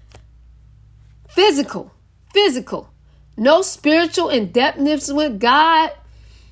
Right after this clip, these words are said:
No close relationship with God where she obey his commandments. Glory to God. But he, she caught his eye. Now, yes, some physical.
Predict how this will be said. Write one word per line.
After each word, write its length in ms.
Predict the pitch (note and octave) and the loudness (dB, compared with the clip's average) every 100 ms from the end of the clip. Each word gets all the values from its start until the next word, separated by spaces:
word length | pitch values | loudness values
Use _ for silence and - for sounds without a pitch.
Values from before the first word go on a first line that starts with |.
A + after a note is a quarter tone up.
| - A#3+ | -10 0
No 300 | B3+ D#4+ D#4+ | 4 4 2
close 440 | - D4 D#4 - | 0 2 2 -2
relationship 920 | A#3 - G#3 G#3 D4 D4 C#4+ - D4 | -6 -6 -6 0 0 0 -6 -4 -4
with 140 | D4 C#4 | -2 0
God 280 | D4 C#4+ B3+ | 2 2 0
where 140 | A#3+ | -4
she 240 | - C#4 - | -2 -4 0
obey 800 | C4 G3+ F3 - D#4+ F#4 F4 - - - _ | 0 0 -2 2 2 2 -2 -8 -20 -20 _
his 260 | D4+ C#4+ D#4 | -2 -2 -2
commandments. 1160 | E4 D4+ D#4 E4+ E4 F4 F4+ - - - - - - - - - | 0 0 0 0 0 0 -2 -4 -6 -6 -10 -18 -20 -20 -20 -4
Glory 380 | D4 E4+ F4 E4 | 2 4 2 -2
to 100 | E4 | -2
God. 400 | F4+ E4+ E4 - - _ | -2 -2 -4 -8 -20 _
But 280 | C4+ C4 - _ _ | -2 0 -2 _ _
he, 400 | C4 D#4+ - - - - - - - - | 0 0 0 -10 -20 -20 -20 -20 -20 -20
she 220 | - - E4 | -4 -2 0
caught 300 | D#4 C4 A3+ | 2 0 -2
his 160 | F#3+ | -4
eye. 200 | G3+ - - - - _ - - | -6 -6 -16 -20 -20 _ -20 -6
Now, 180 | C#4 D4 | 2 2
yes, 460 | D#4+ D4+ C#4+ - - | 2 2 2 0 -6
some 300 | - F4 C#5+ | 0 0 0
physical. 520 | - E4+ C4+ C#4 C4 | -2 -2 0 -2 -2